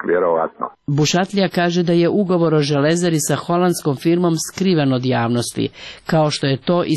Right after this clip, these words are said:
Speaker 2: sa mnogim drugim ugovorima, i poredi to sa slučajem Air Srbije.
Speaker 1: Podsjetit ću vas samo na činjenicu da se nama predstavljalo da država prestaje subvencioniranje jata nastankom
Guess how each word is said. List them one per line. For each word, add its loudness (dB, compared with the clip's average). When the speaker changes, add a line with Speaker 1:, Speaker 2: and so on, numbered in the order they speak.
Speaker 2:
sa 0
mnogim 2
drugim 2
ugovorima, -2
i 2
poredi 0
to -2
sa -2
slučajem 0
Air 0
Srbije. -2
Speaker 1:
Podsjetit -2
ću 0
vas 2
samo 0
na 0
činjenicu 0
da 2
se -2
nama 0
predstavljalo 0
da 0
država 0
prestaje 2
subvencioniranje 0
jata 0
nastankom -2